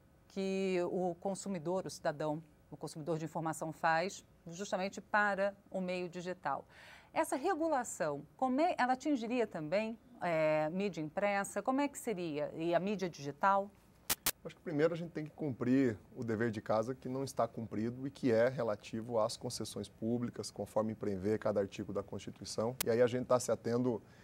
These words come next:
Speaker 2: especificamente à rádio e T V, né? Esse fato, né, do que tá acontecendo com a mídia impressa, né, e do que teve papel importante, né, a internet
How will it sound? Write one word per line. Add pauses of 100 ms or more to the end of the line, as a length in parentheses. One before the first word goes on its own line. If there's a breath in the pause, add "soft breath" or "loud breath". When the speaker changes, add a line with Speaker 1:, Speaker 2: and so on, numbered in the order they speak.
(140 soft breath)
Speaker 2:
especificamente
à
rádio (340 soft breath)
e
T
V, (260)
né? (320)
Esse
fato,
né,
do
que
tá
acontecendo
com
a
mídia
impressa, (380)
né, (360 loud breath)
e
do (120)
que
teve
papel
importante,
né,
a
internet